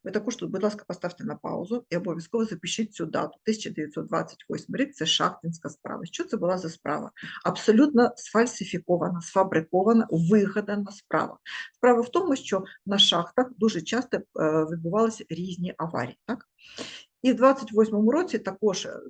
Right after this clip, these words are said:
це вже період індустріалізації, про яку ми з вами говорили на минулому уроці. А оскільки індустріалізація була форсованою, пришвидшеною, тому і, звісно, там дуже часто нехтували правилам безпеки і відбувалися різні аварії.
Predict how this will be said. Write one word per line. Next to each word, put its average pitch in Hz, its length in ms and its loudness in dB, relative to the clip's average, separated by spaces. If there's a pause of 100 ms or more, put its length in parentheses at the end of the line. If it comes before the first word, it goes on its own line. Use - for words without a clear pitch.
(200)
це 190 140 -2
вже 185 140 -6
період - 400 -2
індустріалізації, 160 840 -2
про 240 140 2
яку 233 160 0
ми 226 100 2
з 220 40 -4
вами 220 180 4
говорили 208 380 -2
на 196 60 -10
минулому 196 540 -8
уроці. 190 540 -4 (420)
А - 100 -2
оскільки 208 440 -2
індустріалізація 190 680 -4
була 175 280 -2
форсованою, 262 920 0
пришвидшеною, 240 1040 2 (240)
тому 269 240 0
і, - 140 -6
звісно, 254 560 -2 (160)
там 175 180 -4
дуже 214 200 2
часто - 340 -2
нехтували 208 680 2
правилам 156 460 -6
безпеки 302 540 -4
і 156 80 -8
відбувалися 208 680 -6
різні 170 500 -10
аварії. 151 500 -8